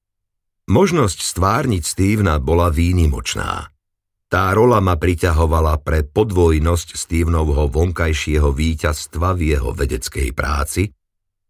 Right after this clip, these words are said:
a vnútorného boja proti amyotrofickej laterálnej skleróze, ktorá sa začala po jeho dvadsiatke. Jeho príbeh bol jedinečným,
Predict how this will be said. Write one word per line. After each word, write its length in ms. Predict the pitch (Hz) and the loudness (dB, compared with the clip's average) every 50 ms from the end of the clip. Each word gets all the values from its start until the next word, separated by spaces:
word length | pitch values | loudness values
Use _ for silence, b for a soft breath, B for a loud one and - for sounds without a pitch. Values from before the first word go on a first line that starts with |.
| _ - | _ -4
a 160 | 95 92 90 | -2 -2 0
vnútorného 880 | 78 90 117 156 165 - 143 139 127 123 120 107 107 113 92 78 73 69 | 2 2 2 2 2 2 2 2 4 4 2 4 4 4 4 4 2 2
boja 400 | 64 - 78 82 85 90 98 101 | 2 2 2 2 2 2 0 -2
proti 480 | - _ - 101 98 - - 92 90 | -4 _ 0 0 0 0 0 -2 -2
amyotrofickej 1300 | - - - - 101 104 117 110 104 101 - 101 101 101 - 101 92 - - - - 90 87 90 87 - | -2 -2 -4 -2 -2 0 2 2 2 2 2 0 -2 0 -2 -4 -6 -6 -4 -2 2 2 4 2 2 0
laterálnej 800 | 64 76 82 78 - 76 78 80 80 80 76 76 78 78 80 78 | 0 -2 -2 0 0 0 2 2 2 2 2 2 2 2 2 0
skleróze, 800 | - - - 82 85 82 76 71 60 50 50 - - 50 - - - _ _ _ _ _ | -2 -2 -2 0 2 2 2 2 0 -2 -4 -6 -6 -6 -8 -8 -12 _ _ _ _ _
ktorá 400 | _ - - 156 139 104 78 73 | _ -2 0 2 2 2 2 0
sa 160 | - 71 71 | 0 0 0
začala 480 | 73 85 82 - - 85 80 76 76 71 | 2 0 0 0 0 0 2 2 2 0
po 160 | - 73 73 | 0 2 2
jeho 320 | 73 73 73 73 71 73 73 | 2 2 2 2 2 2 2
dvadsiatke. 800 | 71 71 73 73 - - - - 50 - - - - - - - - _ _ _ _ _ _ _ _ _ _ _ _ _ _ _ _ _ _ _ | 2 0 0 0 -2 -2 -4 -6 -6 -8 -10 -12 -10 -10 -10 -10 -12 _ _ _ _ _ _ _ _ _ _ _ _ _ _ _ _ _ _ _
Jeho 240 | - 87 110 147 156 | 0 2 2 2 0
príbeh 480 | - - 160 160 156 135 139 131 107 92 | 0 -2 -4 -2 -2 0 0 0 0 0
bol 240 | 92 95 92 95 90 | 0 0 0 2 2
jedinečným, 960 | 80 80 92 95 98 87 76 69 69 - - - - 50 50 50 50 - | 2 2 0 0 0 0 0 -2 -2 -4 -6 -8 -8 -8 -8 -8 -10 -10